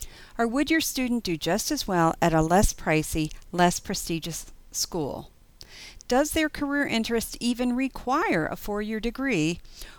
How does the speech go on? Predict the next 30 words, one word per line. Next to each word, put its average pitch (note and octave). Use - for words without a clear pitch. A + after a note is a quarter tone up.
or B3+
would C#4+
other D4+
types -
of A3+
education G#3+
qualify G3+
them D#3
for -
entry F3+
into F3
their E3
chosen D#3
career A#3+
field? C#3
If -
your C#4
college D#4
graduate A#3+
can't A#3
immediately G#3+
get G3
a G3
job F#3
upon E3+
graduation D#3+
and E3
start E3+
repaying E3+
loans, C#3+